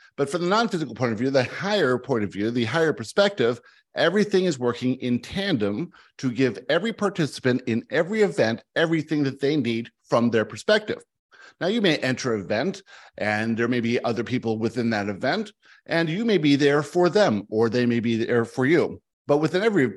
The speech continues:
event, there is something for you in that event. There is something that you need, something that you have been brought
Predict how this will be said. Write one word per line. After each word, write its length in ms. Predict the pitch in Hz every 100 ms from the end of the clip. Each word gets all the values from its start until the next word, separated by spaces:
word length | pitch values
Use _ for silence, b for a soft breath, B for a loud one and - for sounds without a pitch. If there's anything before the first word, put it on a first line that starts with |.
| - 117
event, 400 | 98 117 147 - _
there 160 | 120 131
is 100 | 127
something 380 | - 190 180 147
for 320 | - 190 170
you 200 | 110 113
in 180 | 117 120
that 140 | 113
event. 400 | 101 113 113 - - _ _ -
There 120 | 123
is 120 | 117
something 480 | 214 208 151 127 139
that 160 | 139
you 160 | 143 143
need, 400 | 160 165 95 -
something 340 | 151 139 151 127
that 120 | 131
you 140 | 131
have 180 | 127 120
been 200 | 117 110
brought 400 | 127 135 -